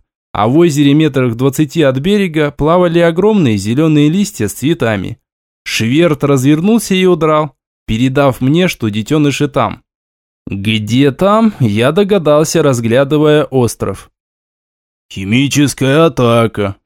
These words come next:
прозвучал сигнал в мозгу. "Не дыши". Это уже шиза, я затаил дыхание. "Провожу анализ психотропного вещества, подключаю Лиана".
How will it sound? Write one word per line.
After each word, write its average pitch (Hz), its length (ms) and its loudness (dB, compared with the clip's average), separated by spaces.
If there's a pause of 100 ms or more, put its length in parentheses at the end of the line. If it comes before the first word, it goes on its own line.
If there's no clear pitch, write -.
прозвучал 113 600 0
сигнал 110 440 -2
в 110 40 0
мозгу. 107 460 -4 (580)
"Не 254 140 4
дыши". 214 420 0 (600)
Это 123 240 0
уже 160 260 2
шиза, 117 460 -2 (180)
я 107 220 0
затаил 139 420 0
дыхание. 120 600 -4 (500)
"Провожу 196 400 0
анализ 202 360 0
психотропного 208 720 -2
вещества, 170 640 -4 (160)
подключаю 202 640 -2
Лиана". 160 460 -2